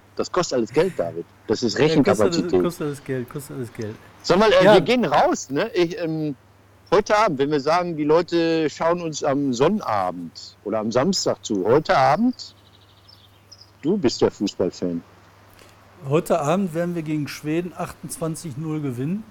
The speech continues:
Speaker 2: <laughs> Der Özil wird sechsundzwanzig Kopfballtore schießen und die ganze Zeit
Speaker 1: Genau.
Speaker 2: nur so rumlaufen. Weißt du,
Speaker 1: Und
Speaker 2: was
Speaker 1: wenn er
Speaker 2: beim
Speaker 1: nach dem
Speaker 2: Özil
Speaker 1: Torjubel seinen Trikot hochreißt, ist dann ein Erdogan-Foto auf dem Unterleibchen und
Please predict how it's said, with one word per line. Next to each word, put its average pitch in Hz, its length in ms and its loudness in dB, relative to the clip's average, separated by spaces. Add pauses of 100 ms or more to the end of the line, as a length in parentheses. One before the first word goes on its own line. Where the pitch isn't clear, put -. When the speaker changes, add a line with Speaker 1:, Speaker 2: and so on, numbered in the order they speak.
(540)
Speaker 2:
<laughs> - 920 -8
Der 165 120 -2
Özil 214 440 2
wird 170 180 2
sechsundzwanzig 208 840 -2
Kopfballtore 151 760 2
schießen 196 500 -4
und 175 140 -6
die 175 60 -10
ganze 175 260 -4
Zeit 196 120 4
Speaker 1:
Genau. 254 120 4
Speaker 2:
nur 175 80 0
so 165 60 -4
rumlaufen. 247 1120 0 (720)
Weißt 190 220 2
du, 285 40 -2
Speaker 1:
Und 254 80 6
Speaker 2:
was 247 100 6
Speaker 1:
wenn 392 120 6
er 294 80 6
Speaker 2:
beim - 20 2
Speaker 1:
nach 262 100 6
dem 269 100 6
Speaker 2:
Özil 247 140 4
Speaker 1:
Torjubel 240 460 0
seinen 226 180 0
Trikot 240 380 -2
hochreißt, 151 720 -4
ist - 260 -8
dann 220 140 2
ein 214 160 2
Erdogan-Foto 165 840 0
auf 147 180 -4
dem 147 140 -8
Unterleibchen 127 840 -2
und 131 140 -10